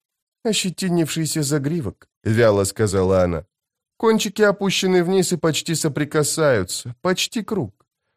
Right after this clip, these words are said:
Он окружает пару клыков». Он внимательно посмотрел на нее. Глаза сузились. «Знак самого Феннера, священный», — сказала она. «Его ты ищешь, не так ли? Его изгнали из храма, но Феннер остается в нем, это очевидно.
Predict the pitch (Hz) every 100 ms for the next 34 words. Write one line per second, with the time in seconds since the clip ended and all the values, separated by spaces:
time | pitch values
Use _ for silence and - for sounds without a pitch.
0 | - 170 180 175 196 160 185 175 - 175
1 | 170 156 165 160 - 87 82 _ _ _
2 | _ _ _ _ _ - 131 151 131 135
3 | 139 151 143 143 135 135 123 131 120 117
4 | 95 90 87 82 76 _ _ _ 90 117
5 | 113 110 104 95 101 80 69 55 - _
6 | _ _ _ _ - 165 196 196 - 190
7 | 180 175 170 - 185 139 90 76 58 -
8 | 139 143 - 170 113 80 - _ - -
9 | 113 98 90 90 87 82 - _ _ _
10 | _ 180 190 226 240 180 110 95 98 123
11 | 139 185 190 - 78 _ _ _ - 180
12 | 190 247 233 202 226 240 185 117 - 117
13 | 113 101 113 123 123 175 170 143 131 -
14 | 151 160 - 101 90 87 87 107 131 147
15 | 139 - 147 156 95 -